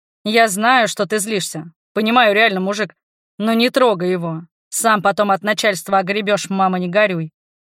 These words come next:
Оно тебе надо из-за какого-то дерьма, да ещё и перед повышением». Мозгом понимаю, прав. А руки, сука, уже неделю чешутся.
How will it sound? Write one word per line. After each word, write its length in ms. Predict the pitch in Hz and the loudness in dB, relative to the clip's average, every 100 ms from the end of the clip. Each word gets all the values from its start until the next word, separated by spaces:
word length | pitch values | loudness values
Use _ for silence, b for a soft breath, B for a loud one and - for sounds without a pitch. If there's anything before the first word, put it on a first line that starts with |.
| _ _ | _ _
Оно 240 | 240 240 226 | 0 0 0
тебе 300 | 233 214 220 | 0 0 2
надо 320 | 233 254 196 | 2 2 0
из-за 280 | 196 214 190 | -2 -2 -2
какого-то 480 | 226 240 196 180 | 0 0 -2 -2
дерьма, 420 | 196 208 220 262 202 | -4 -2 0 2 2
да 140 | 170 | -2
ещё 300 | 208 - 247 | -2 -2 0
и 100 | 214 | -2
перед 380 | 160 226 208 - | -4 -4 -4 -2
повышением». 800 | 220 220 240 208 175 165 160 156 _ _ _ _ _ _ _ _ _ _ | -2 0 -2 -4 -4 -4 -4 -8 _ _ _ _ _ _ _ _ _ _
Мозгом 540 | 196 196 190 160 185 170 | -4 -2 -2 -2 -4 -2
понимаю, 540 | 185 190 190 190 185 | -2 0 0 0 -2
прав. 480 | 165 202 196 170 165 _ _ _ _ _ _ - | -4 -2 0 0 -4 _ _ _ _ _ _ -2
А 140 | 208 | 0
руки, 260 | 202 180 196 | 2 -2 -4
сука, 300 | - 196 214 | -4 -4 -4
уже 200 | 208 220 | 0 2
неделю 440 | 233 214 247 190 | 2 4 2 2
чешутся. 760 | 165 247 226 - 170 - 165 | -2 0 0 -2 -8 -8 -8